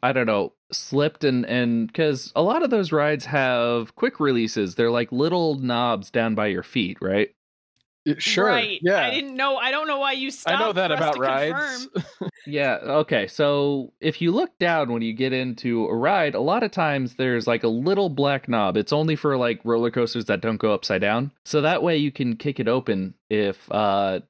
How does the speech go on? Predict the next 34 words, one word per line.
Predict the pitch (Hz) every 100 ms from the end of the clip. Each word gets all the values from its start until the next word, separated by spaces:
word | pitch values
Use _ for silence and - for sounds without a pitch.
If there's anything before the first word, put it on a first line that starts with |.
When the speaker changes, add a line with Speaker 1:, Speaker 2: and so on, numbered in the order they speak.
| _
Speaker 1:
I | 113
don't | 113 110
know, | 101
the | 98
teenage | 98 - 151 139 131 123 110 -
ride | 113 107 110 120 117
attendant | 95 92 110 98 95 92 87
is | 101 95 90
too | - 107
busy | 104 104 90 92
to | - 98 95 82
let | 101 101
you | 90
out | - 85
of | 87
the |
roller | - - -
coaster. | - - - - _ - - _
Speaker 3:
So | - 233
maybe | 226 220
he | 247
just, | 226 233
like, | 226 185 -
was | 190 208 190
really | 208 202
good | 190 196 196
at | 202
knowing | 180 180 185
where | 185 180
that | 175
was | - 175 208 254 - _ _ -
and | 202
went, | 160
like, | 185 160 -